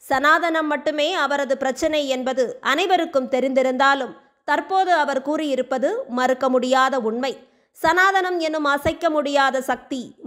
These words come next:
மோடி அவர்களை போன்ற ஆற்றல் மிகு தலைவர்களை உலகத்திற்கு வழங்கிக் கொண்டேதான் இருக்கும் என்பதில் அசைக்க முடியாத நிதர்சனமான உண்மை இருக்கிறது.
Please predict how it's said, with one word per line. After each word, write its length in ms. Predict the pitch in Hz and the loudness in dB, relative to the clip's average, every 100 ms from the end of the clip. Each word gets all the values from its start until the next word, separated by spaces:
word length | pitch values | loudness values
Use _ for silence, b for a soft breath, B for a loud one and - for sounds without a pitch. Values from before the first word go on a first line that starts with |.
| 240 | 0
மோடி 300 | 269 302 302 | 2 2 2
அவர்களை 520 | 285 285 285 277 277 | 2 2 0 0 0
போன்ற 460 | 269 277 269 330 | 0 0 0 0
ஆற்றல் 460 | - 262 320 330 359 | 2 2 2 0 -4
மிகு 220 | 330 294 | -2 -2
தலைவர்களை 680 | 285 262 262 285 277 262 214 | 0 0 -2 -2 -2 -2 -4
உலகத்திற்கு 760 | 202 277 320 330 330 285 277 214 | 0 2 2 0 -2 -4 -2 2
வழங்கிக் 440 | 240 262 311 330 | 2 2 0 0
கொண்டேதான் 540 | 320 294 285 269 262 | 0 4 4 2 0
இருக்கும் 400 | 240 240 247 262 | -2 -4 -4 -4
என்பதில் 560 | 254 254 262 262 359 - | -4 -2 -2 0 -2 -2
அசைக்க 480 | 247 262 320 320 311 | 0 2 0 0 0
முடியாத 600 | 277 262 254 247 240 220 | 2 2 2 2 0 -2
நிதர்சனமான 720 | 240 277 262 277 269 269 302 | 0 0 0 0 2 2 4
உண்மை 380 | 269 226 254 233 | 2 -2 -4 -4
இருக்கிறது. 640 | 226 233 262 277 - - | -6 -6 -6 -6 -8 -12